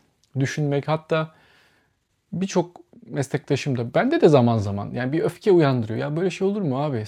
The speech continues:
Yani bunu nereden çıkardınız? Ya kim bunları söylüyor?" gibi.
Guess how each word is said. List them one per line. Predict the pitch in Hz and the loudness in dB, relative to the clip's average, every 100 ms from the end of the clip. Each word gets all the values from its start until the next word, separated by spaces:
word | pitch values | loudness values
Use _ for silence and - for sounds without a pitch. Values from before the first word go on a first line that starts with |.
| - - _ _ _ _ 135 | -12 -20 _ _ _ _ -6
Yani | 139 139 | -4 -4
bunu | 151 165 | 0 2
nereden | 165 165 131 | 4 6 4
çıkardınız? | - - 107 92 95 | 0 -4 -2 -2 -4
Ya | 107 | -8
kim | - 190 | -6 -4
bunları | 175 135 | 0 0
söylüyor?" | 120 131 110 107 | 0 0 0 -2
gibi. | 104 143 | -4 -6